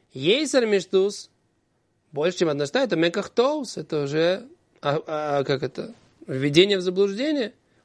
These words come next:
у батель меках, сделка отменяется. То есть, опять же,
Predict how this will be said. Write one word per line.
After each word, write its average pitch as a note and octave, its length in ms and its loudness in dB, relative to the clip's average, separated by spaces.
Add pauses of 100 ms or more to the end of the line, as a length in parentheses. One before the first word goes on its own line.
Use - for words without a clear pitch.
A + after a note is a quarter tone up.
у E3+ 60 -6
батель G3 360 2
меках, C#3+ 320 -4
сделка D#3 280 -2
отменяется. - 460 -10 (920)
То - 60 -16
есть, C3+ 120 -12
опять A#3+ 400 2
же, G3+ 280 2